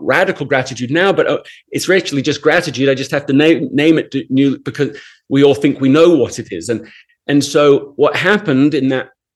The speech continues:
moment, being able to do that, is that it opened up the possibility. And we've heard this phrase before, but this idea that maybe this is not happening to us or even to Eve, but happening for us and for Eve.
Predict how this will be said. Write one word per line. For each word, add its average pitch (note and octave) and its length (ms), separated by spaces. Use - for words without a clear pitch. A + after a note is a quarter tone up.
moment, C#3 640
being C3 120
able B2+ 180
to A2+ 80
do F3 240
that, A#2+ 280
is B2 140
that A#2+ 220
it A2+ 200
opened D#3 460
up C3+ 260
the A#2+ 80
possibility. D3+ 1000
And B2+ 100
we've C3 120
heard D#3+ 200
this E3+ 160
phrase C3+ 300
before, A2+ 400
but - 220
this B2 200
idea C#3+ 340
that C#3 160
maybe D#3+ 300
this C#3+ 180
is B2+ 180
not C3+ 280
happening B2+ 520
to D#3+ 300
us B2 420
or B2 120
even B2+ 260
to E3 320
Eve, C3 380
but - 200
happening C3 360
for E3 520
us B2+ 220
and A#2 160
for F3 460
Eve. A2+ 360